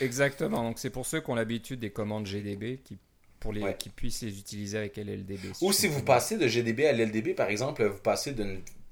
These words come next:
Speaker 2: d'une plus ancienne version à une plus nouvelle, une nouvelle version, vous passez de dix point six à dix point huit, euh, régulièrement, ben, dix point six, vous avez juste G D B. Ou vous passez de Linux à Mac, ben, Linux, vous avez juste G D B pour le moment. Il y a, il y a moyen d'avoir L L D B, là, mais c'est des versions plus récentes, puis, euh, et cetera.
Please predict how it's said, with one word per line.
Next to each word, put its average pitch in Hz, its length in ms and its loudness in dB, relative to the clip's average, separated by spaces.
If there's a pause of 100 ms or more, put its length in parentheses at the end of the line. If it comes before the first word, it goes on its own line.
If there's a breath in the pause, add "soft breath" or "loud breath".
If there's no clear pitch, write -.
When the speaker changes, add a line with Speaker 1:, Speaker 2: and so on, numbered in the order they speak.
Speaker 2:
d'une 104 260 -4
plus 117 220 -2
ancienne 127 240 2
version 143 340 0
à 117 60 0
une 104 80 -4
plus 110 120 -8
nouvelle, 104 280 0
une 101 60 -2
nouvelle 104 180 2
version, 143 320 -2
vous 101 220 -8 (420 loud breath)
passez 113 260 6
de 107 120 2
dix 107 180 -2
point 104 180 -4
six - 240 -4
à 95 60 2
dix 101 180 -4
point 101 160 -8
huit, 107 300 -4
euh, 90 240 0 (460 loud breath)
régulièrement, 107 640 2
ben, 95 240 4
dix 113 160 -4
point 120 140 2
six, 185 120 2
vous 139 140 2
avez 110 120 6
juste 143 200 2
G 123 100 2
D 110 120 2
B. 101 140 -2 (280 loud breath)
Ou 147 80 -2
vous 135 60 -4
passez 131 260 6
de 127 100 10
Linux 123 480 2
à 101 140 0
Mac, 160 400 -6 (280 loud breath)
ben, 107 240 6
Linux, 127 340 2
vous 120 40 8
avez 110 100 8
juste 135 200 2
G 117 100 4
D 107 140 2
B 113 140 0
pour - 160 -8
le 90 40 -4
moment. 87 300 -6
Il 104 100 -4
y - 40 -2
a, - 60 -6
il 120 60 -8
y 110 60 -2
a - 20 2
moyen 104 200 -2
d'avoir 98 240 -2
L 90 120 -6
L 85 100 -8
D 85 120 -10
B, 131 160 -10
là, 123 100 -6
mais 95 180 -6
c'est - 180 -8
des 90 100 -10
versions - 260 -10
plus 87 140 -14
récentes, 92 360 -10
puis, 85 200 -12
euh, - 100 -12
et - 60 -14
cetera. - 260 -14